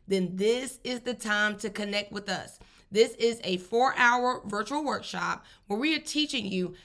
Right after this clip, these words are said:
how to gain clarity in your finances, how to break the paycheck to paycheck living cycle, and experience God's financial best. We're gonna be dealing with how to set your mind to win financially. We're gonna be dealing with the power of honor.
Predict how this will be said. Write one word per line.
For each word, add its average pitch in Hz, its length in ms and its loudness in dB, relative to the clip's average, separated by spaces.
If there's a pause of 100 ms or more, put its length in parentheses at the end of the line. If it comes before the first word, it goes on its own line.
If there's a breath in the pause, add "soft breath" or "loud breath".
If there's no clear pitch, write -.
how 220 140 -2
to 220 80 0
gain 196 240 0
clarity 240 360 0
in 247 60 -2
your 240 140 -2
finances, 180 720 -4 (160 soft breath)
how - 100 -8
to 190 100 0
break 220 300 -2
the 277 80 -4
paycheck 247 400 -4
to 226 80 -2
paycheck 220 380 -4
living 220 240 -6
cycle, 185 440 -4
and 269 160 -2
experience 254 520 -4
God's 208 360 -2
financial 185 600 -4
best. 175 400 -8 (240 loud breath)
We're 240 140 -2
gonna 254 240 0
be 226 160 -2
dealing 226 320 -2
with 208 200 -2
how 247 280 -2
to 247 100 -8
set 233 460 -4 (240 loud breath)
your 208 160 -2
mind 220 480 0
to 226 100 0
win 214 240 -4
financially. 208 720 -6
We're 220 120 -4
gonna 262 180 -2
be 240 100 -4
dealing 240 280 -2
with 240 120 -4
the 233 120 -8
power 226 640 0
of 233 220 2 (160)
honor. 220 520 2